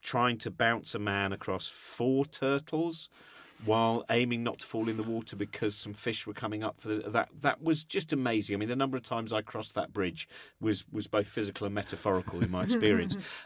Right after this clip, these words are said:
Speaker 1: Um, and then, uh, every now and again, I embarrassed my son by, uh, attempting to play a video game with him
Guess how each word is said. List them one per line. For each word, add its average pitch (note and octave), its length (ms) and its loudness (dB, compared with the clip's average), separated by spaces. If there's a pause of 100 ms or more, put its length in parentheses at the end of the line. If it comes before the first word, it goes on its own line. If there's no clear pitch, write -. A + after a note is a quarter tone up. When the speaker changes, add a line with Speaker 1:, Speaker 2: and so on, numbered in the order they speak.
Speaker 1:
Um, A2+ 340 8
and C3+ 140 10
then, D3 120 10
uh, D3+ 120 8
every C#3+ 240 8
now C3 140 10
and A#2+ 80 4
again, A#2 200 4
I A2+ 120 4
embarrassed G#2+ 400 4
my G2+ 100 0
son G2 400 0
by, F#2+ 400 2
uh, F#2 300 2
attempting A2 560 -4
to - 100 -6
play A2 260 6
a G#2 40 4
video G2 340 2
game F#2 300 -6
with F#2+ 100 0
him F#2+ 140 2